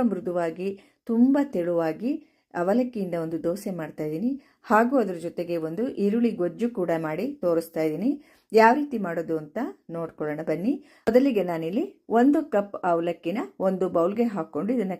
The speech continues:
ಕ್ಲೀನಾಗಿ ಇವಾಗ ತೊಳ್ಕೊಳ್ತೀನಿ. ತೊಳೆದಾದ ನಂತರ ನಾನು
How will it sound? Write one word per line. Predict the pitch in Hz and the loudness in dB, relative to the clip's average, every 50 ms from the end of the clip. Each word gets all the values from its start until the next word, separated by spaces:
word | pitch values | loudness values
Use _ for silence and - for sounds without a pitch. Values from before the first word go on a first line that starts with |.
| _ _ | _ _
ಕ್ಲೀನಾಗಿ | 208 208 220 226 254 269 277 247 196 175 165 | -2 0 2 2 4 4 4 2 2 0 0
ಇವಾಗ | 156 143 147 156 240 311 - _ _ | -2 -2 -2 -4 -6 -6 -6 _ _
ತೊಳ್ಕೊಳ್ತೀನಿ. | _ 175 156 160 160 - 160 151 147 - 165 202 294 392 - _ _ _ _ _ _ _ | _ -2 -2 -2 0 -2 -2 -2 -2 -4 -2 -2 -2 -2 -4 _ _ _ _ _ _ _
ತೊಳೆದಾದ | 240 233 240 262 311 320 311 302 240 | 10 10 10 10 8 4 2 4 2
ನಂತರ | 226 202 185 175 - - 165 165 | 0 0 0 -4 -6 -6 -6 -6
ನಾನು | 165 165 160 160 202 269 | -4 -4 -4 -2 -2 -4